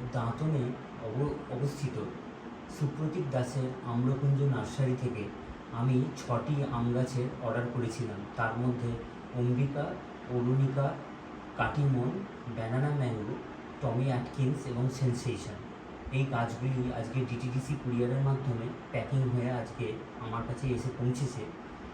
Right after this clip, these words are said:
আমি এত সুন্দর পিভিসি পাইপের মধ্যে এরকম প্যাকিং আমি জীবনে কোনোদিন দেখিনি। আম গাছগুলো এত যত্ন সহকারে ক্রেতাদের সামনে পাঠিয়েছে, ক্রেতাদের জন্য আমি এই ভিডিওটা না করে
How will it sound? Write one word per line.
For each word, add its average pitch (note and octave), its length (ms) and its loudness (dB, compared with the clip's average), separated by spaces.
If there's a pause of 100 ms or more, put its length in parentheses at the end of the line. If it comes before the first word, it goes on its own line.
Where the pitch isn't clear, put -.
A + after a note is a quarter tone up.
আমি C#3 240 2
এত B2+ 360 0
সুন্দর C3 580 4 (800)
পিভিসি E3+ 440 0
পাইপের D3+ 320 0
মধ্যে C#3+ 420 4 (440)
এরকম C#3+ 260 2
প্যাকিং A#2+ 480 2 (400)
আমি C3+ 200 2
জীবনে B2+ 380 4
কোনোদিন C#3+ 300 4
দেখিনি। A#2+ 400 2 (420)
আম A#2+ 180 0
গাছগুলো D3 360 2
এত C3 360 0
যত্ন C#3+ 580 2
সহকারে D3 320 0
ক্রেতাদের C#3 400 0
সামনে D3 400 0 (440)
পাঠিয়েছে, B2 680 0
ক্রেতাদের B2+ 380 0 (140)
জন্য A#2+ 160 4 (840)
আমি C#3+ 240 4
এই C3 380 0
ভিডিওটা D3 400 2
না B2+ 300 2
করে C#3 240 4